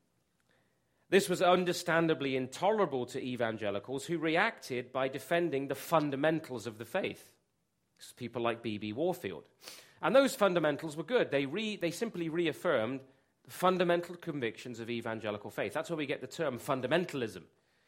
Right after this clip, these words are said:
It was a reaffirmation of some basic fundamentals. But this gradually became a de-emphasis on the kingdom of God as it relates to the social sphere,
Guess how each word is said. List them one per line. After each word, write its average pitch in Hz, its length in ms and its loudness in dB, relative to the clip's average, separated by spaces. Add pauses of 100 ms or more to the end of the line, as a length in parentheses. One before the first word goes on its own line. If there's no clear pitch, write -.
(220)
It - 40 -12
was 127 120 -8
a 139 80 -4
reaffirmation 170 880 0
of 120 100 -6
some 127 200 -10
basic 139 480 -6
fundamentals. 123 880 -6 (1300)
But 170 200 4
this 214 440 4
gradually 170 720 2
became 160 600 0
a 156 120 0
de-emphasis 185 1500 -2
on 135 440 -2 (500)
the 139 400 0 (540)
kingdom 277 560 6
of 170 200 4
God 117 360 4
as 147 180 2
it 160 80 -4
relates 143 340 -2
to 151 100 -6
the 131 100 -6
social 131 460 -4
sphere, 90 500 -8